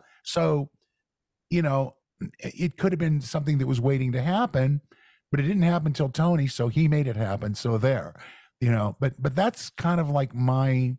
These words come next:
my take on it. And, and, and then in a post-Tony world, you know, you have, you now have people who, I mean, have assimilated his ideas into drumming.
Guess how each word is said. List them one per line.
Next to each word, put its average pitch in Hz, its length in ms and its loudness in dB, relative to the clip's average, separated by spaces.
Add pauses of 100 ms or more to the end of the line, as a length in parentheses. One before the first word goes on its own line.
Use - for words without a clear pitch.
(480)
my 131 120 0
take 185 340 0
on 135 140 0
it. 139 80 -6
And, 180 160 0
and, 190 300 -2
and 185 220 0
then 151 640 0
in 165 120 0
a 131 60 -2
post-Tony 165 720 -2
world, 113 500 0 (720)
you 175 100 2
know, 175 100 2
you 165 180 2
have, 165 240 0
you 170 100 2
now 196 280 2
have 135 640 -2 (800)
people 160 420 0
who, 143 440 2 (360)
I 143 40 -2
mean, 147 380 0
have 147 180 -2
assimilated 139 920 0 (540)
his 147 180 -2
ideas 147 800 0
into 143 600 0
drumming. 139 680 0